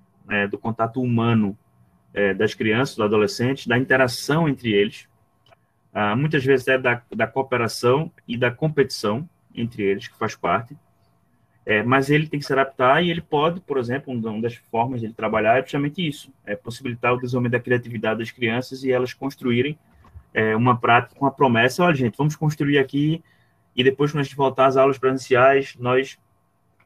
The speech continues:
vamos aplicar, é, justamente a, a prática com esses, essas ferramentas que a gente tá construindo durante as aulas, é, remotas", né? Então, são, são coisas que o professor pode,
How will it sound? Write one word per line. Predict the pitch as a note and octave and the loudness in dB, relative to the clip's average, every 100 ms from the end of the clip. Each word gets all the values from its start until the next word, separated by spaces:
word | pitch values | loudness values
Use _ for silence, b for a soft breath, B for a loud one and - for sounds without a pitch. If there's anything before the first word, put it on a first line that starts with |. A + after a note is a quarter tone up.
| _ _ _ _ - | _ _ _ _ -10
vamos | G#2+ A#2 B2 B2 | 0 2 4 4
aplicar, | B2+ - - B2 B2+ D3 - B B B B | 2 2 -4 2 2 2 -8 B B B B
é, | G#2+ G#2+ | 0 0
justamente | G#2+ C3 B2+ B2+ - - | 0 0 -2 -2 -6 -6
a, | A2 A2 G#2 | -2 0 -2
a | A2+ | -2
prática | A2+ A2+ A#2+ | 0 0 0
com | A#2+ | -2
esses, | A#2+ - C3 - | -4 -4 -14 -12
essas | A2 - | -12 -8
ferramentas | B2 A#2 A#2 A2+ - | -4 -2 0 -2 -2
que | A2+ | 0
a | |
gente | A#2 A#2 | 0 -4
tá | A2 | -4
construindo | A#2 A#2+ A2 G#2+ | -4 -2 -4 -2
durante | A#2 A2 A2+ | -2 -2 -2
as | G#2+ | 0
aulas, | G#2+ G#2+ - - | 0 0 -6 -14
é, | - G#2+ | -4 0
remotas", | A#2 G2 E2+ - | 2 0 -4 -10
né? | F2 D#2 _ _ _ _ _ _ - | -16 -16 _ _ _ _ _ _ -4
Então, | A#2 A#2+ | -2 -2
são, | A#2+ B2 C3 C3 A#2+ | -2 -2 -2 -6 -12
são | - A#2+ A#2 | -8 -6 0
coisas | A#2+ B2 A#2+ | 0 0 -2
que | A#2+ | -4
o | |
professor | B2 A#2+ A#2+ B2 A#2+ | -4 -2 -2 0 -2
pode, | G#2 A2+ B2+ C3+ | 0 0 -2 -6